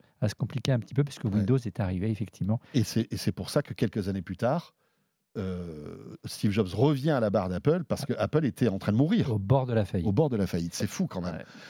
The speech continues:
Speaker 2: Euh, c'est
Speaker 1: L'erreur.
Speaker 2: passionnant, toutes ces, toutes ces histoires-là. D'ailleurs, ça me, ça me donne des idées de faire des podcasts comme ça, pour
Speaker 3: Ouais,
Speaker 2: raconter
Speaker 3: histoire,
Speaker 2: l'histoire
Speaker 3: histoire de la
Speaker 2: de la
Speaker 3: tech, c'est
Speaker 2: tech,
Speaker 3: hyper
Speaker 2: euh,
Speaker 3: intéressant.
Speaker 2: c'est, c'est hyper intéressant.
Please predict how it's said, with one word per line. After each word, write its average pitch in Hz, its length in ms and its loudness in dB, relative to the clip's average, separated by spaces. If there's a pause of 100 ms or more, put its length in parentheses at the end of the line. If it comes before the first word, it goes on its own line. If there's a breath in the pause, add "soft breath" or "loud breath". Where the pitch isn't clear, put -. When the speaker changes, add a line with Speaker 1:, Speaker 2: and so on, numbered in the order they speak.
(160 loud breath)
Speaker 2:
Euh, 101 340 6
c'est 120 60 4
Speaker 1:
L'erreur. 139 240 6
Speaker 2:
passionnant, 180 560 4
toutes 113 140 -2
ces, 113 140 2
toutes - 200 -2
ces 101 240 2
histoires-là. 95 360 2
D'ailleurs, 117 220 4
ça 113 140 0
me, 95 80 6
ça 92 140 2
me 90 40 4
donne 104 200 4
des 95 260 0
idées 120 180 4
de - 60 -4
faire 95 160 -2
des 87 80 -4
podcasts 104 420 -2
comme 90 140 0
ça, 95 140 -4
pour 151 100 0
Speaker 3:
Ouais, 220 180 4
Speaker 2:
raconter 120 240 2
Speaker 3:
histoire, 127 420 4
Speaker 2:
l'histoire 110 200 -2
Speaker 3:
histoire 120 240 4
de 120 60 4
la 127 80 4
Speaker 2:
de 98 40 0
la 95 60 4
Speaker 3:
tech, 90 80 -4
c'est 117 140 6
Speaker 2:
tech, - 20 -2
Speaker 3:
hyper 120 180 0
Speaker 2:
euh, 113 60 0
Speaker 3:
intéressant. 104 340 -4
Speaker 2:
c'est, 87 40 -8
c'est 110 120 2
hyper 110 260 2
intéressant. 135 540 2